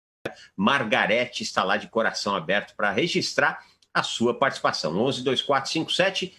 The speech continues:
cinquenta onze. Agora, se você por acaso quiser utilizar o WhatsApp, é o onze nove nove meia quatro três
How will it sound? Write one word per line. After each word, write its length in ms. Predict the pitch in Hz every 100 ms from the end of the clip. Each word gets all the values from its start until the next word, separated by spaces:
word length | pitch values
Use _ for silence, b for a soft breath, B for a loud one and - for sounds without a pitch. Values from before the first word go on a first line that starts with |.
| B -
cinquenta 680 | - 208 175 139 160 175
onze. 240 | 143 87 107
Agora, 400 | 208 247 226 -
se 100 | -
você 280 | 240 233 -
por 180 | 247 247
acaso 540 | - - 143 127 110 - _
quiser 260 | 175 120 135
utilizar 580 | 120 - 107 87 85
o 40 | 110
WhatsApp, 680 | 190 - - 220 226 277 -
é 100 | -
o 160 | 277 233
onze 320 | 131 139 156
nove 280 | 214 113 110
nove 240 | 98 92
meia 200 | 90 92
quatro 400 | - 135 147 208
três 560 | 220 165 220 220 -